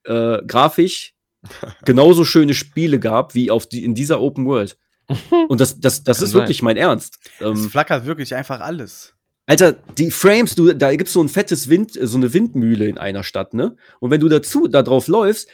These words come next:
Speaker 1: dann bewegt sich die Mühle nur so flackernd. So, äh,
Speaker 4: Mhm.
Speaker 1: so Step für Step, so tak, tak, tak, tak, wie so eine, wie so eine Uhr. Weil die Frames so scheiße sind.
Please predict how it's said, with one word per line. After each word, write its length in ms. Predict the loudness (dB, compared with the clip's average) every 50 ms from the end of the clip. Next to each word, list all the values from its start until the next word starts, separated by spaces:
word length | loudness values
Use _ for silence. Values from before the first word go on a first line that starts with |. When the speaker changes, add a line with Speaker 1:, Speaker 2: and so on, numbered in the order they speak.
| _ _
Speaker 1:
dann 160 | 2 2 2
bewegt 300 | 4 2 2 0 0 0
sich 160 | -4 -6 -2 0
die 100 | 0 2
Mühle 400 | 2 2 4 4 4 4 4 6
nur 160 | 4 4 4
so 160 | 4 2 -2
flackernd. 560 | -2 -2 -2 -2 0 0 -2 -4 -4 -6 -12 -18
So, 260 | _ -4 -4 -4 -4 -4 -4
äh, 60 | -2
Speaker 4:
Mhm. 200 | -2 -2 -6 -8 -6
Speaker 1:
so 140 | -4 -4 -4
Step 260 | -2 -4 -6 -4 -2
für 120 | -2 -2
Step, 240 | 0 -2 -4 -4 -4
so 160 | -6 -8 -8 -10
tak, 200 | -12 -16 -16 -16 _ -16
tak, 140 | -16 -16 -16 _ _ -16
tak, 140 | -16 -16 -16 _
tak, 160 | -20 -12 -8
wie 120 | -6 -4 -2
so 100 | -2 0
eine, 240 | 0 0 0 -2 -4
wie 160 | -8 -8 -8
so 120 | -6 -4 -6
eine 80 | -6
Uhr. 460 | -6 -6 0 2 2 2 2 -2 _ _ _ _ _ _ _ _ _ _ _ _
Weil 140 | 2 2 4
die 120 | 4 2
Frames 360 | 2 2 2 4 4 2 0
so 80 | -2 -4
scheiße 440 | -2 0 0 0 0 -2 -2 -6 -8
sind. 260 | -8 -10 -10 -12 -14